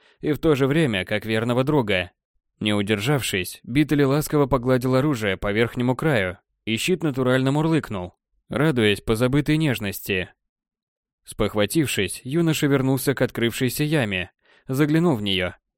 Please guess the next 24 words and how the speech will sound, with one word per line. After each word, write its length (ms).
Как 220
он 140
и 20
полагал, 460
под 180
щитом 320
остались 420
останки 420
его 200
последнего 520
владельца. 680
Однако 540
время 320
и 160
природа 520
не 120
пощадили 540
Найда-призрака. 1000
Из 200
земли 300
выглядывал 540
лишь 200
край 260
черепа, 580